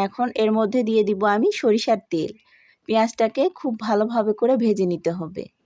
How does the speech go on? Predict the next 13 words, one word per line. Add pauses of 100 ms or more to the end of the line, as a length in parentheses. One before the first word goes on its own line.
(920)
তো
আমার
পেঁয়াজগুলোকে
ভালোভাবে
করে
ভেজে
নেওয়া
হয়েছে। (440)
এখন
এর
মধ্যে
দিয়ে
দিব